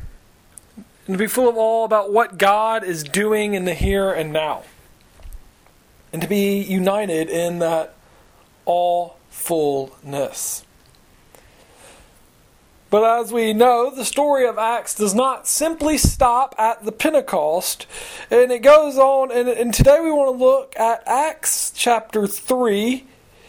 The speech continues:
beginning in verse one. Acts chapter three, beginning in verse one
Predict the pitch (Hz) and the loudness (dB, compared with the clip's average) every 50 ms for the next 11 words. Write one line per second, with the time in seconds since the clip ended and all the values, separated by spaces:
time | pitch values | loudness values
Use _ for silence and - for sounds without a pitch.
0 | - - - _ _ _ _ _ _ _ _ - 226 214 175 185 254 277 285 294 | -20 -20 -20 _ _ _ _ _ _ _ _ -4 -4 -4 -2 -2 0 0 2 0
1 | 285 285 277 277 269 262 - - - 220 214 185 220 214 208 196 - - 151 143 | 0 0 0 -2 -4 -4 -4 -4 -4 -2 -2 0 0 -2 -2 -4 -6 -10 -10 -8
2 | 143 156 180 185 180 170 139 113 104 104 113 - - - - _ _ _ _ _ | -6 -2 -2 0 0 0 -2 -2 -8 -14 -16 -18 -20 -20 -20 _ _ _ _ _
3 | _ _ _ _ _ _ _ _ _ _ _ _ _ _ _ _ _ _ _ _ | _ _ _ _ _ _ _ _ _ _ _ _ _ _ _ _ _ _ _ _
4 | - 214 240 269 269 254 - - - - - - _ - - 233 247 262 262 262 | 2 2 4 2 0 -2 -4 -10 -10 -10 -10 -8 _ -4 0 0 0 0 -2 -4
5 | - 240 220 190 - - - 233 226 226 220 208 196 185 185 170 190 185 160 190 | -4 -2 -2 -2 -4 -2 -2 0 0 0 0 0 0 -2 -2 -4 -4 -4 -2 -2
6 | 226 240 247 247 247 247 247 226 180 190 190 190 175 165 185 202 196 190 180 180 | -2 0 0 0 -2 -2 -2 -2 -4 -4 -4 -4 -2 0 0 0 0 0 -4 -4
7 | - - - - - - 170 165 190 185 175 151 139 139 147 165 165 | -6 -8 -8 -10 -14 -16 -8 -4 -2 0 0 0 -2 -4 -6 -8 -10